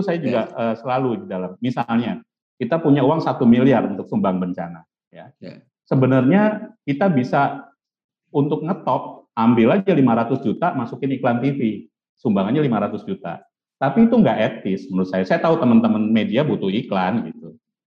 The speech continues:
Speaker 2: Ya,
Speaker 1: Tapi
Speaker 2: ya,
Speaker 1: itu
Speaker 2: ya.
Speaker 1: kan lebih baik disumbangkan, eh, ya, sembilan puluh persen, gitu. Ya, sepuluh persen boleh lah untuk budget yang lain-lain, komunikasi atau apa. Tapi jangan diparuh, gitu. Itu juga,
Speaker 2: <laughs>
Speaker 1: apa,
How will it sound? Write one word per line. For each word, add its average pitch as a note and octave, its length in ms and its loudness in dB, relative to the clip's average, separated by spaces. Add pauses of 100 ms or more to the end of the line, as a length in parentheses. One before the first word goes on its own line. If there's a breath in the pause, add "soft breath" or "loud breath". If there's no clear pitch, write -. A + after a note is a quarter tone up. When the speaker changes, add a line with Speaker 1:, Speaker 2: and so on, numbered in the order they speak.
Speaker 2:
Ya, C#3 320 2
Speaker 1:
Tapi - 80 2
Speaker 2:
ya, G#3+ 160 6
Speaker 1:
itu G#3+ 100 2
Speaker 2:
ya. - 60 2
Speaker 1:
kan B3 140 4 (260)
lebih D#3 320 4
baik A2+ 320 0
disumbangkan, B2+ 960 2
eh, G#2 420 -4 (140)
ya, G#3+ 80 2
sembilan B2+ 400 2
puluh A#2+ 160 -2
persen, A#2+ 480 -4
gitu. - 160 -20 (1040)
Ya, B2 180 0
sepuluh C3+ 300 2
persen C#3 260 0
boleh C3+ 240 4
lah G#2+ 240 2
untuk G2+ 300 -4
budget G2 320 -2
yang G2 180 -4
lain-lain, G#2+ 460 -2
komunikasi F#2+ 720 -6
atau E2+ 220 -14
apa. F2+ 160 -14
Tapi D3+ 240 -4
jangan A2+ 260 2
diparuh, A#2+ 680 0
gitu. F2+ 180 -12
Itu C#3 220 -2
juga, F2 240 -4 (100)
Speaker 2:
<laughs> F#2+ 460 -2
Speaker 1:
apa, A2 260 -2